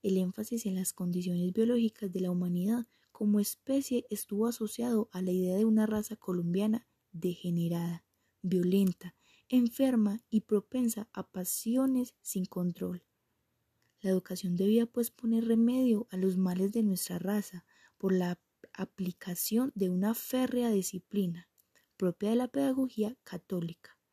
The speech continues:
Sáenz, Saldarriaga y Ospina, mil novecientos noventa y siete.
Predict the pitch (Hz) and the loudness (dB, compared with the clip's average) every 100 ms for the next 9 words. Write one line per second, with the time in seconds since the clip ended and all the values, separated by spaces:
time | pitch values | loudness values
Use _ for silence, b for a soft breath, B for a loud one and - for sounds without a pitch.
0 | _ _ _ - 214 214 240 277 _ _ | _ _ _ -6 0 2 2 0 _ _
1 | - - 180 175 180 202 226 220 220 233 | -18 -8 -6 -4 -2 2 2 0 -4 -8
2 | _ _ 214 180 170 - 233 254 269 269 | _ _ -6 -4 -4 -6 -4 0 -2 -4
3 | _ _ _ _ 196 190 180 180 180 185 | _ _ _ _ 0 2 2 0 -2 -2
4 | - 247 262 262 247 202 180 175 180 170 | -2 -2 -2 -2 0 2 0 -4 -10 -10
5 | - 165 _ - | -12 -16 _ -20